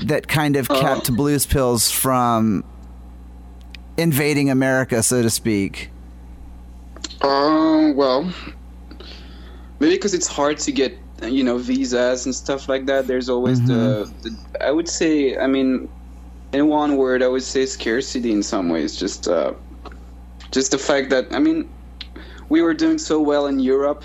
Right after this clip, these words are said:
Speaker 2: we just, we just stayed in Europe. We, we,
Speaker 1: Mm-hmm.
Speaker 2: we went to Australia, uh, twenty thirteen. That was the, that's the only time Blues Pills played, uh, outside of Europe. And I'm, I'm very surprised myself that I've never,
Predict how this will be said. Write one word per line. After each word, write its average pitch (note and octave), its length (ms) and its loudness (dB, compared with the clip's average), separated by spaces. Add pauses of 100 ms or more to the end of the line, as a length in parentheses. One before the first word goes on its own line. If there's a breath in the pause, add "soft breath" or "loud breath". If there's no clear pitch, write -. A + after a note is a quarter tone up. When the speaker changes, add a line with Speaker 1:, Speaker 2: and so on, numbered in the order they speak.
(100)
Speaker 2:
we B2+ 140 -4
just, A#2 480 -6 (280)
we C3 100 0
just A#2 240 -6
stayed B2 340 0 (200)
in D3 160 2
Europe. D3+ 380 2
We, C3+ 180 0
we, B2+ 220 2
Speaker 1:
Mm-hmm. A2 200 4
Speaker 2:
we G2 100 4
went E3+ 220 0
to C3 140 2
Australia, C#3 720 0 (120)
uh, C3+ 360 -4 (360)
twenty C3+ 280 0
thirteen. C3+ 800 0
That B2 120 2
was B2+ 160 0
the, A2 100 0 (240)
that's C3+ 220 0
the C3 120 2
only B2 200 4
time A#2+ 320 0
Blues A#2 240 0
Pills A#2+ 260 0
played, A2 360 0 (760 loud breath)
uh, A2 580 2
outside A#2+ 360 2
of A2+ 120 0
Europe. B2+ 420 2
And B2+ 260 0 (800 loud breath)
I'm, F3+ 440 0
I'm F#3+ 260 0
very F3+ 300 4
surprised C#3+ 580 0
myself C3 560 -2
that B2 160 0
I've A#2 120 0
never, C3+ 440 0